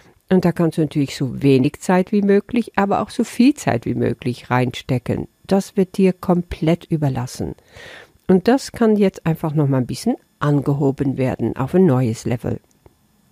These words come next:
Weil Jesus stellt hier fest, unsere Schritte sind nicht unerschütterlich gewesen und Zweifel haben uns unsicher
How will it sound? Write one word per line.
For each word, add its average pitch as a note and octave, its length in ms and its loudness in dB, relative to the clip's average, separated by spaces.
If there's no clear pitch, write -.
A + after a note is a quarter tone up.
Weil A#2+ 460 -2
Jesus D3 380 2
stellt - 300 -4
hier - 120 -6
fest, - 380 -6
unsere G3+ 320 2
Schritte A3 440 -2
sind - 380 -2
nicht - 320 2
unerschütterlich C3 880 -2
gewesen B2 600 -2
und C#3 220 -2
Zweifel B2 580 -2
haben D#3 280 -2
uns D3+ 240 -2
unsicher D#3 680 -2